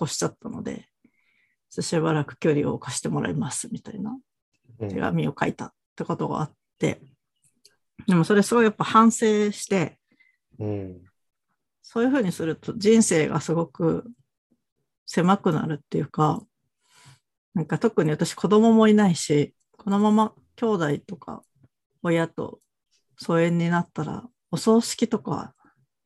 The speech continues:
Speaker 1: 一人になっちゃうんじゃないかみたいな、すごい不安に襲われちゃって、二日後ぐらいから、
Speaker 2: うん。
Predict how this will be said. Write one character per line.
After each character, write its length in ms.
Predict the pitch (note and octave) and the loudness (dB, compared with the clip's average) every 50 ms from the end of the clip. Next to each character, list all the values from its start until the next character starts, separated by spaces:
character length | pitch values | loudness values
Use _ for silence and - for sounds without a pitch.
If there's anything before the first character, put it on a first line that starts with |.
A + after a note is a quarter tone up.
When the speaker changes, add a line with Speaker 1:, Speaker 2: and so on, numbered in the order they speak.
| _ _ | _ _
Speaker 1:
一 240 | - - - B3 B3 | -8 2 4 6 6
人 120 | A#3 F#3+ | 6 6
に 60 | E3+ | 6
な 80 | D3+ D3+ | 2 0
っ 80 | D3+ | -2
ち 100 | - - | -4 -4
ゃ 40 | F3 | -2
う 40 | D3+ | -2
ん 20 | D3+ | -2
じ 80 | - | -2
ゃ 40 | D#3 | -2
な 120 | D3 C3 - | -4 -4 -4
い 60 | D3 | -8
か 140 | - - - | -10 -12 -6
み 100 | G3+ F3+ - | -6 -6 -2
た 120 | - G3 | 0 0
い 40 | - | 0
な、 160 | D#3+ C3 - - - _ _ _ _ _ - - - - - - - - - - - - - - - - | 0 -2 -4 -8 -16 _ _ _ _ _ -20 -20 -20 -20 -20 -20 -20 -20 -18 -18 -18 -20 -20 -20 -20 -8
す 180 | - - G#3 G3+ | 0 4 6 6
ご 80 | A3 | 6
い 40 | G#3+ | 6
不 240 | G3+ - G#3+ G3 G#3+ | 6 6 8 8 10
安 200 | A#3+ B3 A#3+ A#3+ | 10 10 10 10
に 80 | A#3 A#3 A3+ | 10 8 6
襲 120 | A3 - A3 | 6 4 4
わ 140 | G#3 G#3 G#3+ | 4 4 2
れ 80 | G3+ | 2
ち 80 | - - | 0 -2
ゃ 20 | G#3 | -6
っ 80 | - | -6
て、 140 | _ - F3 | _ -8 -8
二 200 | - - - - | -8 -8 -14 -6
日 140 | - E3+ E3 | -4 -2 0
後 140 | E3+ E3 D#3 | 2 2 2
ぐ 100 | D#3 D3+ | 2 0
ら 100 | D#3 C#3 | 0 -2
い 60 | C#3 | -4
か 120 | C#3 - - | -2 -2 0
ら、 240 | - - - G3 G3+ - _ _ _ _ _ _ _ - | 0 0 0 -4 -8 -16 _ _ _ _ _ _ _ -14
Speaker 2:
う 60 | F#3+ | -12
ん。 180 | G3 F#3+ F#3+ | -12 -12 -12